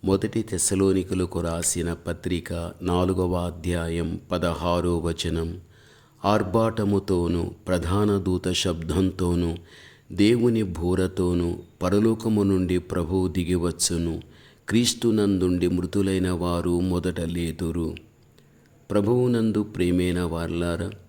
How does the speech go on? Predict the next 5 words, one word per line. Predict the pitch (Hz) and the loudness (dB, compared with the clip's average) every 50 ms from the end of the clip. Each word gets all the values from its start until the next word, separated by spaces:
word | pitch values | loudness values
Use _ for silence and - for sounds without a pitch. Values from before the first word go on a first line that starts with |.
| - - - - - - - - _ - | -20 -20 -20 -20 -20 -20 -20 -20 _ 2
యేసుక్రీస్తు | 87 98 110 113 - - 139 131 131 - 123 113 107 - 107 | 4 4 6 4 4 2 0 -2 -2 -2 0 0 0 0 -2
పరలోకమును | 104 101 - 101 90 85 90 95 98 98 95 - 101 98 98 92 90 87 | -2 -2 -2 -2 -2 2 2 4 2 2 2 0 0 0 2 2 2 0
విడిచిపెట్టి | 80 87 87 87 90 87 - 98 87 - 90 85 80 - - 90 85 80 76 - - - - _ - | 0 0 0 0 -2 0 0 -2 0 0 -2 -2 -2 -4 -4 -2 -2 -2 -4 -6 -10 -16 -18 _ -2
తన | 98 95 95 | 0 2 2
మహిమతోనూ | 90 90 87 85 87 107 101 104 107 104 - 98 92 90 90 87 87 | 2 2 0 0 0 0 2 2 0 0 0 0 2 2 2 2 0